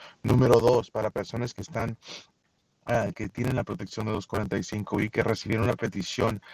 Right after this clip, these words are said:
antes de abril treinta, dos mil uno, hablen con un abogado, porque esas peticiones... La mitad ya están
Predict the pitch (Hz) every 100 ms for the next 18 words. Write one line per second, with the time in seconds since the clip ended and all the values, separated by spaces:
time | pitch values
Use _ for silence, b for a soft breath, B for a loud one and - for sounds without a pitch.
0 | B B 110 - 113 104 98 95 98 101
1 | 92 101 - 104 104 113 - 107 104 -
2 | 117 117 110 101 110 110 101 _ B B
3 | - - 113 117 143 - 139 147 139 202
4 | 165 139 - B B B _ _ _ _
5 | _ - 123 107 107 - 131 143 104 113
6 | - 143